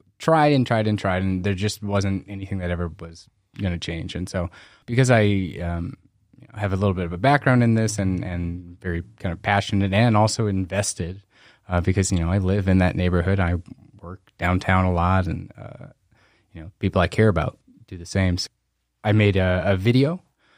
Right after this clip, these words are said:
that outlined the current problems with Fourteenth Street, uh, how we could fix it tomorrow, uh, meaning a kind of short-term solution, uh, one that could be done with just paint,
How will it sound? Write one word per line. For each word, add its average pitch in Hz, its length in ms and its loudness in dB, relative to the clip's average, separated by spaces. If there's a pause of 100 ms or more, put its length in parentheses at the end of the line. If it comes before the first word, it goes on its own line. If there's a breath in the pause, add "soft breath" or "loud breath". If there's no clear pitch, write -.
that 95 240 0
outlined 98 800 0 (380)
the 92 160 -6
current 107 300 0
problems 131 460 2
with 135 140 -2
Fourteenth 135 380 0
Street, 123 360 0 (680 soft breath)
uh, 92 160 -18 (200)
how 113 220 4
we 107 260 2
could 90 340 -2
fix - 320 -4
it 147 180 0 (240)
tomorrow, 107 640 0 (260)
uh, 92 280 0
meaning 98 280 2
a 90 80 0
kind 95 180 -4
of 87 80 -4
short-term 131 420 2
solution, 131 580 0 (720)
uh, 90 140 -4
one 90 160 0
that 90 100 0
could - 120 -8
be 90 80 0
done 90 160 0
with 85 100 -4
just - 260 -6
paint, 110 280 -2